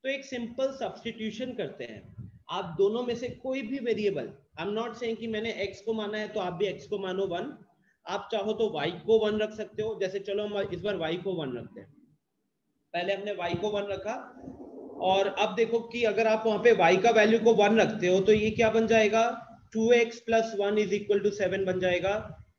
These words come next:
यहाँ से टू एक्स का वैल्यू कितना निकल कर आएगा,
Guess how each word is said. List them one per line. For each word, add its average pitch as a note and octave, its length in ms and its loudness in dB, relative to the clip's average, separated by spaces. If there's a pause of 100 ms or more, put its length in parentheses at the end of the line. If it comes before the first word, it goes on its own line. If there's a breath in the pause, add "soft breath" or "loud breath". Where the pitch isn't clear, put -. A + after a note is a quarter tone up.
(300)
यहाँ F#3+ 280 0
से G#3+ 140 2
टू A3 220 2
एक्स A3+ 200 4
का A#3+ 100 -4
वैल्यू G#3 280 0
कितना G#3 280 -4
निकल G#3 280 0
कर G3+ 160 -2
आएगा, G3 320 -2